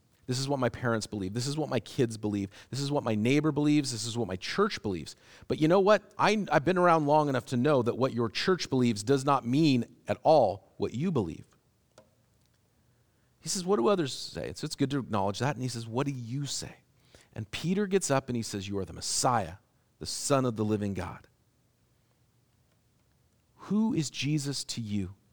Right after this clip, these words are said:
It doesn't matter what your grandma believes. It doesn't matter what your spouse believes. It doesn't matter what your kids believe, what your parents believe, what whoever.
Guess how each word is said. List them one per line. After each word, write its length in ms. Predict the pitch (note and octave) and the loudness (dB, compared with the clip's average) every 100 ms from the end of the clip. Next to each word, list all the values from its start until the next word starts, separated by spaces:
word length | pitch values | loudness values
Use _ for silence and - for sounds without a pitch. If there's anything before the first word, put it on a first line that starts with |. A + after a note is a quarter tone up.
| _ - | _ -4
It 100 | B2 | 4
doesn't 280 | D#3+ F3+ D#3+ | 4 4 2
matter 320 | D3+ E3 E3+ | 4 4 4
what 140 | E3+ | 0
your 100 | D3 | 0
grandma 320 | C#3 C3 C3 | 2 4 4
believes. 440 | A#2 B2 B2+ B2 - | 2 2 2 2 -2
It 120 | A#2 | 0
doesn't 300 | C3 C3 C3+ | 2 2 0
matter 260 | C3 C3+ C3+ | 2 2 0
what 120 | C#3 | -2
your 100 | C3+ | -4
spouse 360 | - C3 C3 | 2 2 2
believes. 380 | - C3+ B2+ A#2+ | 0 0 2 2
It 80 | B2 | 0
doesn't 220 | B2 C3 | -2 -2
matter 200 | C3 C3 | 0 0
what 140 | B2 F2+ | 0 -4
your 80 | |
kids 260 | F#2+ F3 D#3 | -2 2 2
believe, 320 | D3 D3+ D3 | 2 2 2
what 120 | C3 | -2
your 80 | - | -8
parents 340 | - D3+ D3+ - | -2 0 0 -2
believe, 380 | D3+ D3 D3 | 0 4 2
what 140 | A#2 G2 | 0 -4
whoever. 520 | D3 E3+ D#3+ A#2 - | 2 6 6 6 -4